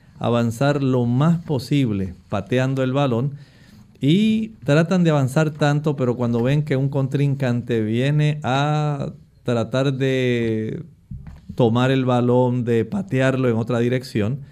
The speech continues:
como ellos súbitamente giran. Y lamentablemente, a veces el jugador contrario, en su afán de atajar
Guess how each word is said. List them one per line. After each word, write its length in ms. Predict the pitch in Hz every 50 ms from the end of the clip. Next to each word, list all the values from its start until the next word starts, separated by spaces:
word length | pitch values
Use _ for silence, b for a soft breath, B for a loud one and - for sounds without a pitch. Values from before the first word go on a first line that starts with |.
| B B B B B B B B B
como 340 | - 151 156 165 170 170 160
ellos 440 | 160 160 160 165 170 165 165 - - -
súbitamente 760 | - - 147 139 147 139 147 143 139 143 143 143 143 127 107
giran. 560 | 123 143 147 139 117 101 95 92 87 82 85 - - - - - - - - - _ - - - -
Y 120 | - 117 131
lamentablemente, 1000 | 147 143 135 120 113 117 107 107 120 123 120 107 101 101 98 - 160 170 170 - - - - - - _ - _ _
a 120 | - - 92
veces 680 | 95 104 104 104 101 - 127 123 123 120 123 - - -
el 520 | - 104 104 104 101 98 98 95 95 95 95
jugador 380 | 98 107 101 98 95 101 110 110
contrario, 760 | 131 127 127 123 - 131 113 107 104 104 117 131 151 151 B B B B B B B B B B B B B B -
en 260 | 123 131 151 170 180
su 120 | 170 - 156
afán 380 | 139 135 143 147 143 151 147
de 220 | 131 139 135 135 135
atajar 640 | - 113 113 - 107 101 107 120 131 143 147 151 147